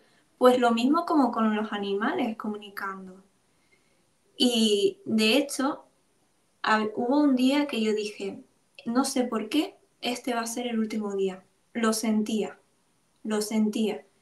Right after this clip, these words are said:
Yo estaba en esa habitación y vino unos familiares a verle, estaban ahí hablando entre ellos en la habitación y yo sentía que le estaban molestando.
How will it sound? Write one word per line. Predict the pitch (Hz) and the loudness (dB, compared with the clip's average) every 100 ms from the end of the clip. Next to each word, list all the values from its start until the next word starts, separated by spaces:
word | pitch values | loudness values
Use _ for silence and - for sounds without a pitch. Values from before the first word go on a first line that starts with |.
| _ _ - | _ _ -4
Yo | 254 | -2
estaba | 254 302 302 | 0 0 2
en | 269 | 2
esa | 262 254 | 0 -2
habitación | 233 226 220 - 254 285 269 | -4 -2 -4 -4 0 2 2
y | 226 | 2
vino | 226 247 | 0 0
unos | 247 240 | -2 -2
familiares | 240 220 220 220 262 320 349 - _ _ _ _ _ _ _ - | -2 0 2 2 2 0 -4 -10 _ _ _ _ _ _ _ -2
a | 220 220 | 0 2
verle, | 220 285 285 330 359 - - | 0 0 -2 -4 -6 -12 -8
estaban | 226 - 233 226 | -6 0 2 2
ahí | 226 220 | 2 0
hablando | 226 220 226 220 214 | 0 2 4 4 2
entre | 214 214 214 | 0 -2 0
ellos | 240 277 302 311 302 | 0 2 2 2 0
en | 247 220 | -2 -2
la | |
habitación | 214 208 214 214 - 247 320 392 _ _ _ _ _ _ _ _ _ _ _ - | 0 -4 -6 -8 -4 -4 -4 -10 _ _ _ _ _ _ _ _ _ _ _ -2
y | 240 | 2
yo | 220 | 2
sentía | 226 285 277 285 320 | 4 2 2 0 0
que | 240 | -2
le | |
estaban | 220 - 226 262 | -4 -2 0 2
molestando. | 240 190 - - 190 185 208 | 0 -4 -6 -10 -8 -8 -8